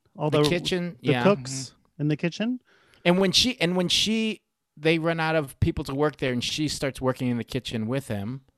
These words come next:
Speaker 2: with, uh, that's, that's teamwork.
Speaker 1: Just enough cooks in the kitchen.
Speaker 2: Just
Speaker 3: Just
Speaker 2: enough
Speaker 3: enough.
Speaker 2: cooks. Yeah.
Speaker 3: <laughs>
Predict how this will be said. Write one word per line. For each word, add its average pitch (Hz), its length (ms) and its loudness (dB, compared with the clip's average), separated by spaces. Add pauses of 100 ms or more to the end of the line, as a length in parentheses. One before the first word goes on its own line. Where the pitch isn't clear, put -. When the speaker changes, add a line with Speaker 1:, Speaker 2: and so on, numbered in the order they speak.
(600)
Speaker 2:
with, 120 240 0 (360)
uh, 110 220 -4 (400)
that's, 139 380 -4
that's 135 320 -6
teamwork. 120 600 -2 (340)
Speaker 1:
Just 165 220 2
enough 208 300 2
cooks 139 280 -2
in 101 80 -10
the 131 80 -12
kitchen. - 380 -10 (340)
Speaker 2:
Just - 380 -2
Speaker 3:
Just 147 240 -2
Speaker 2:
enough 147 180 2
Speaker 3:
enough. 131 220 -10
Speaker 2:
cooks. - 320 -4 (360)
Yeah. 120 240 -2
Speaker 3:
<laughs> 107 60 -12